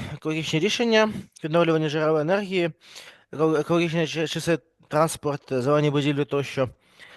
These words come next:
та зміна моделі споживання, розвиток свідомого споживання та екодизайну. Перевага фактора Ікс — це, перше, це ефективність використання ресурсів, а саме значне скорочення споживання природних ресурсів та енергії.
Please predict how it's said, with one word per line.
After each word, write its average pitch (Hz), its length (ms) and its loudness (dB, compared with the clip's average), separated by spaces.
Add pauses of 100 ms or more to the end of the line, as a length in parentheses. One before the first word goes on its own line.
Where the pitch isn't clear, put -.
(200)
та 208 160 4
зміна 175 240 4
моделі 165 240 6
споживання, 120 600 -2
розвиток 127 320 -6
свідомого 135 440 -2
споживання 165 400 0
та 147 140 -4
екодизайну. 107 640 -6 (2250)
Перевага 190 440 6
фактора 180 300 2
Ікс — - 280 0
це, 165 500 4 (720)
перше, 151 320 0
це 156 240 2
ефективність 156 440 -2
використання 156 420 -2
ресурсів, 220 560 -2
а 156 260 6
саме 156 360 0
значне 143 340 -2
скорочення 147 600 -2
споживання 143 560 0
природних 131 300 -2
ресурсів 131 300 -6
та 135 160 0
енергії. 127 500 -2